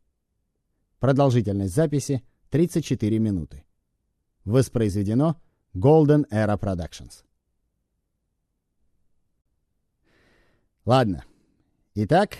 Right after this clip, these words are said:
у нас есть эти состояния существования. Четыре различных состояния существования. Эти четыре состояния существования,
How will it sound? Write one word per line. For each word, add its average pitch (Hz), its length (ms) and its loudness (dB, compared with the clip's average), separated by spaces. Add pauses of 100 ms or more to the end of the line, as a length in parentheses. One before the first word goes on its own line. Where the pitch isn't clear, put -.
(100)
у 101 100 -6
нас 156 300 -2
есть 127 320 2
эти 120 160 -2
состояния 107 680 0
существования. 90 800 -6 (880)
Четыре 165 520 2
различных 98 600 -2
состояния 85 560 -4
существования. 73 720 -12 (1400)
Эти 165 220 4
четыре 165 360 4
состояния 131 520 2
существования, 113 960 2